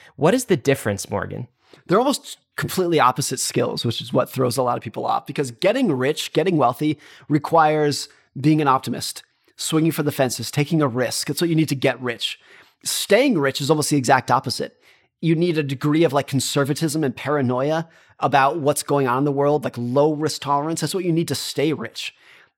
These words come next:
Speaker 2: And so they're conflicting skills. And the people who have done very well over time and generated a lot of wealth over time learn how to get those skills to coexist with each other. There are a lot of people who are good at getting rich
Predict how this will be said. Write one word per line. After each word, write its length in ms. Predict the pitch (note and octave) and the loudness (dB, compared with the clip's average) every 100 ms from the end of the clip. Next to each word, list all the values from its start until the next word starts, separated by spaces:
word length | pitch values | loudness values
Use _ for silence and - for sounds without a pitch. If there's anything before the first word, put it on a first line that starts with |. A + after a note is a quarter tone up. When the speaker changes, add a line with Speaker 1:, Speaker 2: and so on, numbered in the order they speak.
| _ | _
Speaker 2:
And 180 | F3 F#3 | -6 -4
so 180 | - A3 | -2 0
they're 120 | G#3 | 2
conflicting 600 | - - F#3+ B3+ - E3+ | 0 -2 -2 -4 -2 -2
skills. 500 | - A3 A3 - - - - _ - | 0 2 2 0 -8 -10 -20 _ -6
And 140 | F#3+ | -4
the 60 | G3 | -2
people 280 | C4+ C#4 A#3+ | -2 0 0
who 100 | A#3 | 0
have 100 | C#3 | 2
done 200 | F3+ D3 | 2 2
very 340 | A2+ C#3+ D#3+ | 0 2 2
well 300 | C3+ C3 C#3 | 4 4 4
over 180 | C3+ C#3 | 2 0
time 420 | C3 C3+ D#3+ E3+ _ - _ - | 0 0 -2 -4 _ -20 _ 2
and 220 | E3 D3 | 4 4
generated 440 | A#2+ D3 D3 D#3 C#3+ | 2 2 4 4 4
a 60 | |
lot 240 | C3 B2 C3 | 4 4 4
of 40 | |
wealth 200 | B2+ C3 | 4 4
over 160 | C3 D3+ | 0 0
time 360 | D#3+ D#3+ F#3+ - _ _ _ _ - | 2 2 -2 -6 _ _ _ _ -6
learn 460 | C#3+ C#3 G3+ A#3+ | 0 4 6 6
how 160 | F#3+ F3+ | 4 4
to 80 | F3+ | 4
get 180 | D#3+ D#3+ | 4 2
those 160 | D3+ | 0
skills 280 | - D#3+ D3 | 2 2 2
to 100 | - | 0
coexist 480 | - C#3 A2+ B2+ - | 2 2 2 -4 -4
with 100 | A2 | -6
each 160 | A2 | -4
other. 260 | - - A#2+ _ _ _ - | -6 -6 -14 _ _ _ 2
There 160 | E3+ F#3+ | 6 8
are 160 | F#3 | 8
a 60 | F#3 | 6
lot 200 | F3+ G3+ | 6 4
of 80 | G#3+ | 2
people 220 | G#3+ G3 | 4 4
who 120 | E3 | 6
are 100 | D3+ | 4
good 160 | C3+ D3 | 2 0
at 100 | B2 | 2
getting 260 | B2 C#3+ | 2 2
rich 340 | E3 G3+ - | 0 -4 -8